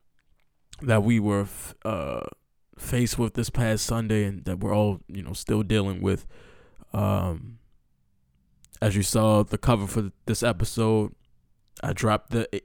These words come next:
the six, it's just the eight on the cover photo. Um,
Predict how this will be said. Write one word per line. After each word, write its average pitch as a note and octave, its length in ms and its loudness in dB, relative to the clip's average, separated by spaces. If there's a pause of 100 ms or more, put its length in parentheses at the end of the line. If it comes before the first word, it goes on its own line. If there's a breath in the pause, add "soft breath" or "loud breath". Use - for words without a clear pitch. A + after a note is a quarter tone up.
the A2+ 100 -2
six, - 420 0
it's - 140 -10
just G#2 200 -6
the - 140 -4
eight A2 240 0 (480 loud breath)
on A2+ 140 -2
the A2 80 0
cover G#2+ 320 4
photo. G2 600 2 (540 soft breath)
Um, G#2+ 680 -2